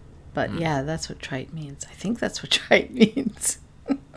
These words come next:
Speaker 2: Well, I'm not an English major, so don't ask me.
Speaker 1: Well, I'm not an English major either.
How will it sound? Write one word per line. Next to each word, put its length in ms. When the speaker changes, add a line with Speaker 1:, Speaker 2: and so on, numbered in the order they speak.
Speaker 2:
Well, 260
I'm 260
not 180
an 100
English 280
major, 360
so 260
don't 200
ask 200
me. 100
Speaker 1:
Well, 200
I'm 260
not 160
an 140
English 300
major 320
either. 500